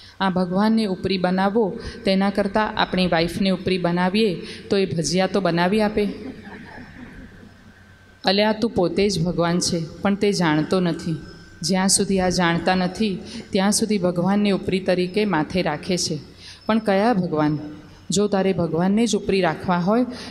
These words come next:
તો કયા ભગવાનને રાખીશ? ઉપરવાળાને નહીં. ઉપર તો કોઈ બાપોય નથી, ઉપર તો ખાલી આકાશ છે. ભગવાન તો મહી બેઠા છે તે છે,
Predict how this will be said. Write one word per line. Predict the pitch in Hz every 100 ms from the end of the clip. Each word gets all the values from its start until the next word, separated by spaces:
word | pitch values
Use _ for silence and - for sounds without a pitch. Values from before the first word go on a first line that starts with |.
| -
તો | 208
કયા | 208 185 220
ભગવાનને | 226 214 208 185
રાખીશ? | 165 151 - 160 - - - - -
ઉપરવાળાને | 170 - 202 202 202 202 202
નહીં. | 165 180 175 170 - - 185
ઉપર | 180 214
તો | 233
કોઈ | 226 233
બાપોય | 180 147 - 190 190
નથી, | 156 - 151 139 - - - -
ઉપર | 190 220 220
તો | 220
ખાલી | 220 202 185 214
આકાશ | 170 - 170 185 - -
છે. | 147 - - - - - - - 165
ભગવાન | 165 180 208
તો | 214 202
મહી | 175 175 196
બેઠા | 175 170 196
છે | 196 240
તે | 247 - 170 175
છે, | 185 -